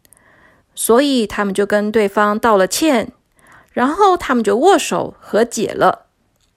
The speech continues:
女魔法师带着年轻的魔法师一起离开，她问他说：“诶，我听说今天是魔法学校有一个活动，校长在演讲，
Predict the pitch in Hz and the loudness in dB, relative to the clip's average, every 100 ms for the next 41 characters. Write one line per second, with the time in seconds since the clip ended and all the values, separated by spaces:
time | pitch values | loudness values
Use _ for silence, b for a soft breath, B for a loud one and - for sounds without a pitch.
0 | _ _ _ _ _ _ _ _ _ _ | _ _ _ _ _ _ _ _ _ _
1 | _ _ _ _ _ _ _ _ _ _ | _ _ _ _ _ _ _ _ _ _
2 | 208 214 240 349 233 220 262 269 262 233 | -2 2 2 4 2 0 0 0 2 0
3 | 214 202 220 294 320 240 196 247 185 214 | 0 -2 -2 -2 0 2 0 0 -2 -2
4 | 220 233 165 220 - 180 190 - 285 311 | 0 0 -2 -6 -6 -6 -6 -2 0 0
5 | 320 _ _ _ _ _ b b b _ | -4 _ _ _ _ _ b b b _
6 | - 240 285 262 311 - 359 392 403 _ | -2 2 2 0 -2 0 0 0 -4 _
7 | _ _ _ _ _ _ _ b b _ | _ _ _ _ _ _ _ b b _
8 | _ _ _ _ _ - 220 247 370 - | _ _ _ _ _ -4 0 2 0 -4
9 | - - _ 277 277 427 415 427 440 415 | -18 -20 _ -4 -2 -2 2 2 4 2
10 | 415 403 415 415 302 233 320 285 185 160 | -2 -2 0 0 2 0 0 -2 -2 -4
11 | 214 349 285 123 - 247 247 202 247 349 | 0 0 2 0 0 -2 0 -2 2 2
12 | 269 b b b - 440 403 302 226 277 | 2 b b b 0 2 2 2 0 0
13 | 240 208 269 320 240 - | 2 2 2 2 0 -2